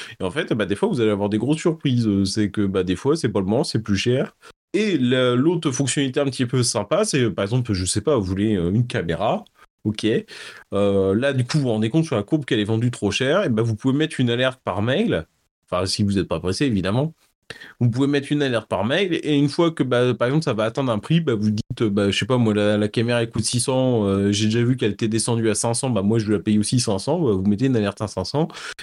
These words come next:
et le jour où, euh, ça passe à cinq cents, vous recevez un mail, et bah, du coup, vous pouvez, euh, la commander. Donc voilà pour le petit tips.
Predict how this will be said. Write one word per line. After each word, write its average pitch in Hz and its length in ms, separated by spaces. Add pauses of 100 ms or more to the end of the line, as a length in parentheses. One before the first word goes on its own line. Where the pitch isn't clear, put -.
(120)
et 127 80
le 127 180
jour 151 380
où, 143 400
euh, 117 420
ça 117 160
passe 120 260
à 117 60
cinq 107 180
cents, 156 160
vous 156 120
recevez 127 300
un 95 120
mail, 139 320
et 107 60
bah, 92 160
du 87 100
coup, 156 160
vous 120 60
pouvez, 120 260
euh, 87 540
la 92 120
commander. 90 640 (280)
Donc 101 160
voilà 110 180
pour 110 160
le 85 60
petit 104 300
tips. - 400